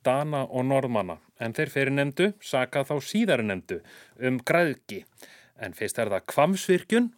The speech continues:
og sögulegur dómur. Þegar að Þorsteinn Magnússon, dómari við Héraðsdóm Reykjavíkur, felldi í gær úr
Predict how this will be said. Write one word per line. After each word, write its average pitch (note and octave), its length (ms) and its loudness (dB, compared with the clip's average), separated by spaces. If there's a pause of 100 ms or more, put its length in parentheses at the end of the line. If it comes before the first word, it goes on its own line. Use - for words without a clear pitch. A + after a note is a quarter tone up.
og G#3 160 4
sögulegur G#2 640 0
dómur. A#2 380 0 (1800)
Þegar C#3 400 4
að C#3 120 2 (120)
Þorsteinn F3+ 380 -2
Magnússon, B2+ 440 -2 (220)
dómari B2 400 4
við A2+ 280 -2 (180)
Héraðsdóm B2 480 -2 (100)
Reykjavíkur, A2+ 560 -2
felldi A#2+ 460 0
í - 20 -6
gær A2+ 320 2
úr G#2+ 140 -4